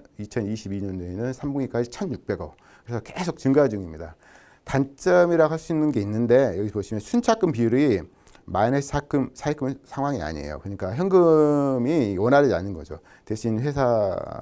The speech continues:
오너 입장에서는 계속 매출 증가 중이니까, 어, 증설을 해야 되겠죠. 증설을 하고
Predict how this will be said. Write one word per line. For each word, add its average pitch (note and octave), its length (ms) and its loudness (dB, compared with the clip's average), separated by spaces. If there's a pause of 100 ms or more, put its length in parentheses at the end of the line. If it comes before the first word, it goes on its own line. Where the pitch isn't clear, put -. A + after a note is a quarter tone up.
(280)
오너 A#2+ 220 2
입장에서는 A2 500 -2
계속 A2+ 280 -8
매출 B2 240 0
증가 B2+ 300 2
중이니까, G2+ 600 0 (480)
어, F2+ 380 -8
증설을 E3 480 4
해야 E3+ 160 6
되겠죠. - 400 -6
증설을 A2 380 -6
하고 C#3+ 440 0